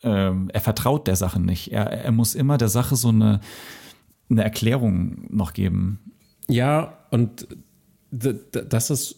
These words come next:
Speaker 2: super schade und ich weiß nicht, ob das die,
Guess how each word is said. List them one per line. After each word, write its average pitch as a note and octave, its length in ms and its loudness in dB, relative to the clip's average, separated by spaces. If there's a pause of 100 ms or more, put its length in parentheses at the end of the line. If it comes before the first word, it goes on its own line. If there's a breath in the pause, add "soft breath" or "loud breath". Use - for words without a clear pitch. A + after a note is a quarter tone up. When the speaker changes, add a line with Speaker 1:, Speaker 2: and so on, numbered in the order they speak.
(180)
Speaker 2:
super A2 320 0
schade G#2 420 0
und G#2+ 120 2
ich G2 120 -4
weiß G#2+ 180 0
nicht, G#2 100 2
ob G2 120 -4
das - 360 -4
die, F2+ 420 0